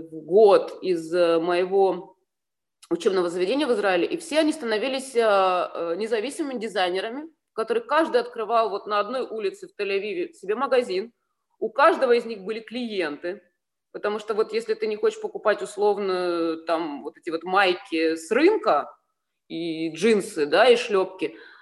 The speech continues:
то тогда ты идешь к местным дизайнерам. Эти местные дизайнеры, э, очень с таким вот подходом, что у нас есть ножницы,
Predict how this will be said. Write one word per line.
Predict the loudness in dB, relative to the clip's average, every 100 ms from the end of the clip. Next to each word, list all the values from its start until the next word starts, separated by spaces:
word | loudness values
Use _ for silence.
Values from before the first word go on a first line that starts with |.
| _
то | 2
тогда | 4 4 2
ты | 0
идешь | -6 -8 -8
к |
местным | -6 -6 -6 -8
дизайнерам. | -6 -4 -4 -4 -4
Эти | -6 -6
местные | -6 -6 -6 -8
дизайнеры, | -6 -2 0 0 -2 -4 -8 _ _ _ _ _ _
э, | -2
очень | 4 4 4 -2 -10
с | -10
таким | -10 -6 -4
вот | -2
подходом, | -2 -4 -2 2 4 2 -4
что | -8 -10 -6 -4
у | -2
нас | -2 -2
есть | -6 -4
ножницы, | -2 0 0 -2 -6 -6 -6